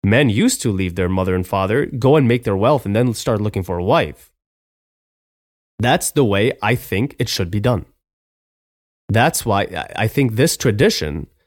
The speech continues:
of men building their wealth before they start dating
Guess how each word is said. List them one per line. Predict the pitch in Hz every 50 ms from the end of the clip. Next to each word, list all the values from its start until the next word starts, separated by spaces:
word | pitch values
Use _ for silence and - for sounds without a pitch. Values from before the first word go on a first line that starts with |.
| _ _ -
of | 110 107
men | 113 127 131 120
building | 107 127 131 135 127 127 120
their | 107 107 101
wealth | 98 113 147 160 - -
before | 110 - - 110
they | 104 104
start | 98 - - 110 98 90 90 98
dating | - 104 110 117 113 104 101 95 95 92 92 -